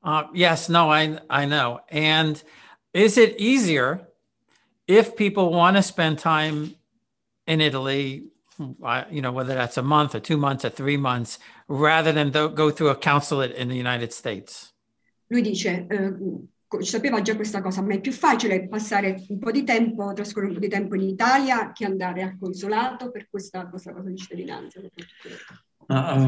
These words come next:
Speaker 3: guarda, dalla mia esperienza all'estero, oh,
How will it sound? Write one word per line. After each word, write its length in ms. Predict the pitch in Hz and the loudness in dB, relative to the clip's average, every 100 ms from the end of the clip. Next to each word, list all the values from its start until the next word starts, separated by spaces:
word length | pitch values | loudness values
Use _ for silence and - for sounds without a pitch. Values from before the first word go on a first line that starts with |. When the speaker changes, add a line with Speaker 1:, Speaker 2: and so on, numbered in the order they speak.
| 139 | 6
Speaker 3:
guarda, 300 | 139 160 117 | 6 4 4
dalla 220 | 120 123 | 4 4
mia 140 | 156 196 | 4 4
esperienza 960 | 180 - 151 143 135 131 135 123 120 | 2 2 4 4 2 0 0 2 2
all'estero, 760 | 117 131 185 196 - - 113 117 | 0 2 2 2 0 -4 -2 0
oh, 1000 | 110 120 - 120 117 117 113 113 110 110 | 0 -2 -2 0 2 2 2 0 -2 -4